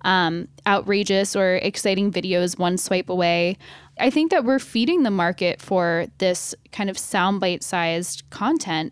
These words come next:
that I don't think that trend is gonna change at all, because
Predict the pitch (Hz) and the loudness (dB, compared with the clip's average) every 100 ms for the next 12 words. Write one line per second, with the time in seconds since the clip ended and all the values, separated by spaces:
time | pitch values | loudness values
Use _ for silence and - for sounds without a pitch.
0 | - 175 165 - - - - - _ - | -4 -2 -2 -4 -16 -20 -20 -20 _ 0
1 | 226 254 254 214 226 214 170 190 175 208 | 2 2 0 0 0 0 0 -2 -2 0
2 | 180 160 165 180 151 170 - - 202 202 | 0 2 2 4 2 -4 -14 -6 -2 2
3 | 175 - | 0 0